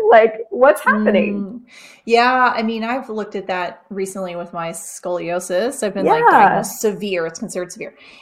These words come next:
Speaker 2: And there were times when I went into a lot of resistance and reaction to it, where it was like, "I need out of this body," 'cause I couldn't, I, I couldn't even tolerate it. It's like I was going in so much wrongness about it.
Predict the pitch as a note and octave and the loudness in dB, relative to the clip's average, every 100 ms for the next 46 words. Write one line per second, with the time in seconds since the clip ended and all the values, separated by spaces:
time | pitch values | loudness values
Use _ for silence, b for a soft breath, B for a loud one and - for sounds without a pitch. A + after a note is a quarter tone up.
0 | _ A#3+ A#3+ A3 G#3+ G#3 A#3+ C#4 B3+ A3+ | _ 0 2 4 2 2 2 2 2 -2
1 | G3+ G#3 F#3+ F#3 F3+ F3+ E3 E3 A3 C4+ | -2 -4 -4 -4 -6 -8 -8 -6 -2 -2
2 | F3+ F3+ F3 - G3 F#3+ F3 E3 D#3 E3+ | -2 -6 -8 -8 -8 -8 -10 -8 -8 -8
3 | F#3+ F#3 F#3+ F#3+ F#3 E3 E3+ E3 E3 - | -10 -4 -2 0 -2 -4 -6 -6 -6 -6
4 | D#4 E4+ - D4+ D#4+ D#4+ - D4+ C#4+ G3 | -8 -8 -6 -6 -4 -4 -2 0 0 -2
5 | G#3 G3 - A3 G#3 - - - G3+ A3 | -4 -6 -4 -6 -8 -14 -12 -10 -8 -8
6 | F#3 E3 - A#3+ G#3+ F3+ D#3 C#3 C3 - | -8 -14 -4 2 2 2 -4 -6 -10 -8
7 | F3 E3 - F#3 F3+ F#3 F3+ F3 F3+ E3+ | -6 -6 -4 -4 -4 -8 -10 -12 -14 -12
8 | E3+ F3 G3 A#3+ B3 C4+ C#4+ D4 | -10 -8 -8 -8 -4 -2 -2 -2